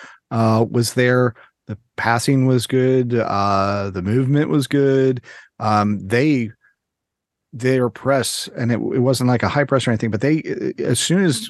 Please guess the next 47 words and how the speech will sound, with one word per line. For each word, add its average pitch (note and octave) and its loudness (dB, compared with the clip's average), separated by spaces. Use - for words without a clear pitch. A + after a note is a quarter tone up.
Gotham C#3+ 0
got A#2+ 0
the - -12
ball, A2 0
they C3+ 0
were C3 2
on G#2 2
them, - -12
and G#2 -6
they G#2+ -2
were A#2 0
winning A#2+ 0
that G#2+ -2
ball G#2 -2
back G2+ -4
quickly, - -6
time A#2+ 0
and - -12
time A2+ 0
and F2 -6
time A2+ -2
again. G2+ -2
Um, G2 0
which G2+ -2
I, A#2+ 0
that C#3+ 0
was C3 -2
one A2+ 2
of G#2 0
the, G2+ -2
the G#2 -4
things A2 -2
that G2 -2
I, G2 2
I F#2+ -2
really C3+ 2
enjoyed A2 0
seeing G2 -2
was G2 -2
that A2 0
kind G#2+ 2
of F#2 -2
atti-, A2+ 0
they C3 2
had G3+ 2
an C4 2
attitude. F#2 -2